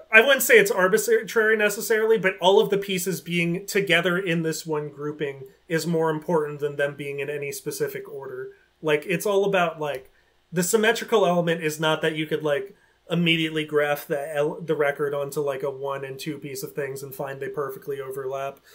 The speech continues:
It's the sense that it's all of these parts that were meant to go together in this order that feels, like, unintuitive at first, and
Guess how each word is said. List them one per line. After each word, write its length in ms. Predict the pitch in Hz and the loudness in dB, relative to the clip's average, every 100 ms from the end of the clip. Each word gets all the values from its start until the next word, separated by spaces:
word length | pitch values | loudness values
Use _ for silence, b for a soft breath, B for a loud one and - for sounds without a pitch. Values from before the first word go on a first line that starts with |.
| b | b
It's 180 | - 170 | -6 -4
the 120 | - | 0
sense 320 | 190 208 202 202 | 0 2 0 0
that 260 | 190 175 - B _ | 0 0 -6 B _
it's 180 | 165 - | -6 -2
all 220 | 175 175 | 0 0
of 120 | 170 | 0
these 160 | 170 156 | -2 -4
parts 360 | - 165 156 - | 2 2 2 -2
that 180 | 147 | -4
were 100 | 147 143 | -4 -4
meant 200 | 147 147 | -6 -6
to 80 | |
go 260 | 156 143 135 | -6 -6 -4
together 640 | 135 151 143 135 139 135 B B - | -8 -6 -4 -4 -6 -8 B B -4
in 260 | 170 170 | 0 2
this 220 | 160 156 | 2 0
order 360 | - 151 151 143 | 0 0 2 2
that 200 | 139 139 | -2 -4
feels, 420 | - 170 147 143 | -4 0 0 0
like, 340 | 156 139 135 - b b _ | -2 -4 -8 -16 b b _
unintuitive 640 | 160 160 151 175 151 151 147 | 0 2 0 0 0 0 0
at 160 | 139 | -4
first, 400 | - 147 135 - - | -4 -4 -4 -8 -8
and 260 | 143 135 | -8 -8